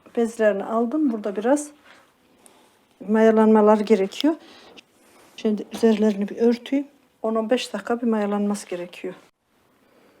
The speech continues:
Bezlerimi şöyle açıyorum arkadaşlar. Şöyle bir de ince naylon örttüm üzerine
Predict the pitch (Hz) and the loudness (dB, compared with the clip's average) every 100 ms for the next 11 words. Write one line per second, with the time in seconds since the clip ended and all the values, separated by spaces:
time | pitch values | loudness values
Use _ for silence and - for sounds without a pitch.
0 | _ _ _ _ _ _ _ _ _ _ | _ _ _ _ _ _ _ _ _ _
1 | _ _ 233 226 233 233 220 220 - 226 | _ _ -2 0 0 0 -2 -4 0 0
2 | 226 226 _ _ - 208 - 214 202 202 | -2 -8 _ _ -16 -12 -6 -6 -4 -8
3 | 202 202 202 - 254 - 247 247 240 240 | -10 -14 -14 -10 -8 -4 -4 -2 -2 -2
4 | 233 233 233 233 233 220 - 220 208 214 | 0 2 2 0 -2 -6 -8 -8 -4 -2
5 | 226 277 | 0 -2